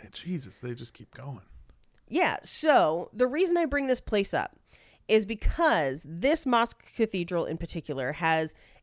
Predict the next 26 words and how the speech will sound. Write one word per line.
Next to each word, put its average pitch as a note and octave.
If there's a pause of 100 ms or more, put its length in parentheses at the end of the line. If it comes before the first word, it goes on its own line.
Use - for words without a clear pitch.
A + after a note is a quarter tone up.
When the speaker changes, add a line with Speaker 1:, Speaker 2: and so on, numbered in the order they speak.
(120)
Speaker 2:
a F#3+
pretty A#3
interesting F3+
history D#3
that D3+
kind F3
of E3 (500)
echoes B3+
what's A3
happening F#3+
in E3+
Spain E3
at D#3
the D#3+
time. B2 (300)
First D#4
and C#4
foremost, D#3 (360)
it C4
is A#3 (360)
allegedly, A3
and C#3+
I'm F3
gonna F#3+
say C4
allegedly, A3